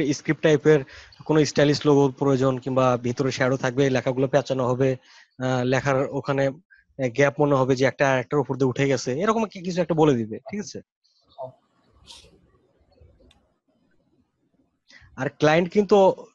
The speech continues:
নিজে কোনো ডিজাইনার না, ঠিক আছে? ক্লায়েন্টরা অতটাও বোঝে না, আপনি যেভাবে বুঝবেন তারা কিন্তু ওইভাবে বুঝবে না,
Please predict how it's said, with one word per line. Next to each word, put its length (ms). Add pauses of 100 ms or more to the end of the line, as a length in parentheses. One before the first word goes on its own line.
(140)
নিজে 240
কোনো 120 (120)
ডিজাইনার 400 (100)
না, 80 (360)
ঠিক 140
আছে? 120 (160)
ক্লায়েন্টরা 440 (420)
অতটাও 380
বোঝে 200
না, 120
আপনি 200
যেভাবে 340
বুঝবেন 280 (140)
তারা 160
কিন্তু 180
ওইভাবে 300
বুঝবে 220
না, 60